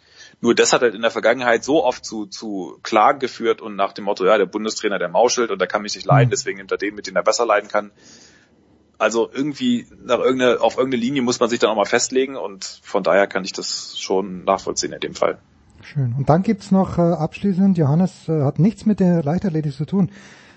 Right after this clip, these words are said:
Speaker 2: aber ich hab's gestern auf Twitter gesehen, eine Erfolgsmeldung für ein Unternehmen aus Herzogenaurach. Hast du's auch gesehen? Weil nämlich, äh, unsere gemeinsame Lieblingssportlerin neuerdings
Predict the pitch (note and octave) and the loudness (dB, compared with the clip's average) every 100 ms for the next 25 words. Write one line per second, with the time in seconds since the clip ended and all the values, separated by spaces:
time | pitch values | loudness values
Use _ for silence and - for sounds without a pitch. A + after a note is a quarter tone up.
0 | _ C#3+ C#3 E3+ - E3+ G3 F3 - A3 | _ -4 0 0 2 2 2 0 0 0
1 | E3 C3+ B2+ D#3+ E3 E3+ C#3+ D3+ G3 - | 2 2 2 2 4 4 4 2 0 2
2 | F3+ F#3+ G3 F#3+ - F3 F3+ D3 F3+ F3 | 2 4 2 2 2 0 2 2 4 4
3 | E3+ D3 G3 A#3 - E3 D#3+ - E3 - | 4 4 4 4 2 0 -2 0 0 2
4 | G3 E3+ D#3+ F#3 C3+ G3 - - _ _ | -2 0 0 2 2 0 -4 -16 _ _
5 | _ _ - - F#3 G3+ F3+ G3+ D#3+ A#2+ | _ _ -14 -4 -2 2 0 2 0 0
6 | A#2+ A2 B2 C3+ D3+ E3 D#3+ E3+ E3+ E3 | 0 0 0 2 4 4 4 4 2 0
7 | - E3 C#3+ E3 F3 G#3 G3 E3 D3+ D3 | -4 -6 -4 -2 2 2 2 2 2 4
8 | F#3+ E3 E3 G#3 E3 C3 - B2+ C#3+ D3+ | 4 4 2 0 0 -2 -2 -4 -2 0
9 | E3 D3 G3+ G#3 C#3 F3+ G3 | 2 4 4 2 2 0 0